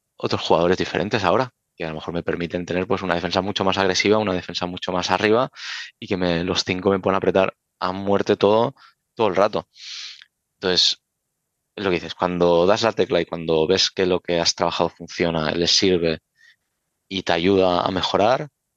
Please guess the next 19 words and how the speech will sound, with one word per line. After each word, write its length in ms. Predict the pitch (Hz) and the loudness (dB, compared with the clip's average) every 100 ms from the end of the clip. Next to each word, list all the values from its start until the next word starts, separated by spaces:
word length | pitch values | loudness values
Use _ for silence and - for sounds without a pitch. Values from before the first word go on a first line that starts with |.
| _ _ - | _ _ -16
es 140 | - | -12
una 80 | 87 | -6
maravilla. 440 | 82 78 90 90 - _ _ - - - | -4 -2 -2 -4 -8 _ _ -20 -20 -10
Después 260 | 95 101 | -4 -2
está 120 | - | 2
la 100 | 95 | 2
otra, 220 | 101 107 98 | 4 2 2
que 100 | 87 | 2
es 180 | - - - - | 0 -6 -16 -10
cuando 540 | 87 85 82 82 82 | -8 -4 0 2 0
empiezas 340 | 98 - 98 101 | -2 -4 -2 0
a 40 | |
meter 220 | 95 95 | 0 -2
conceptos 600 | 95 90 104 - 82 - | -4 -2 -2 -2 -6 -4
y 60 | 87 | 0
ves 140 | 90 | -2
que 100 | - | -2
no 80 | 92 | -2
salen 380 | - 95 82 | 0 0 0